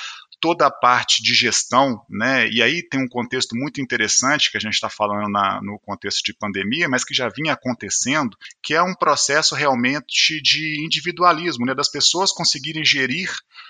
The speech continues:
as suas vidas no seu tempo. A gente pega hoje as mídias,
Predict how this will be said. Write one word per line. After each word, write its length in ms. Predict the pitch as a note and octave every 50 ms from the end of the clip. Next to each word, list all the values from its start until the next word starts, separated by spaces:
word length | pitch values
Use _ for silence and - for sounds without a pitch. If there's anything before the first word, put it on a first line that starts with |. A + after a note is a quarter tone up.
| _ _
as 160 | - B2+ B2 -
suas 300 | - D3 C#3 B2 A2 G2+
vidas 340 | A#2 C3+ D3+ C#3+ D#3 C#3+
no 100 | C#3+ D3
seu 240 | C3+ - - D#3+ D#3
tempo. 300 | D3 - C#3 C#3+ C3+ B2 -
A 60 | G2+
gente 180 | A2 - -
pega 240 | - B2 C#3 C#3 C3
hoje 320 | A#2+ A#2 A#2+ B2+ A#2+ A#2 A#2
as 140 | G#2+ - G#2+
mídias, 540 | A#2 C#3 E3+ D3 G#2 G2+ - - - -